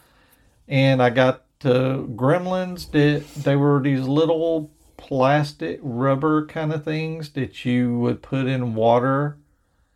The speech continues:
and then they would grow. And I remember specifically having those because I remember putting on both.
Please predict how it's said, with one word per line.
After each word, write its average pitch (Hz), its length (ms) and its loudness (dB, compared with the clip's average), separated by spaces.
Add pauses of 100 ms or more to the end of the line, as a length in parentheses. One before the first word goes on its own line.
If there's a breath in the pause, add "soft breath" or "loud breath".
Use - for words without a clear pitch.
(240)
and 139 120 4
then 131 140 4
they 131 160 2
would 123 500 -4
grow. 127 600 4 (360)
And 143 200 4
I 151 60 8
remember 160 340 2
specifically 147 1600 0 (320)
having 135 420 2
those 120 320 -2
because 135 420 0
I 131 140 4
remember 127 420 2
putting 147 380 -4
on 160 320 -4
both. 156 560 2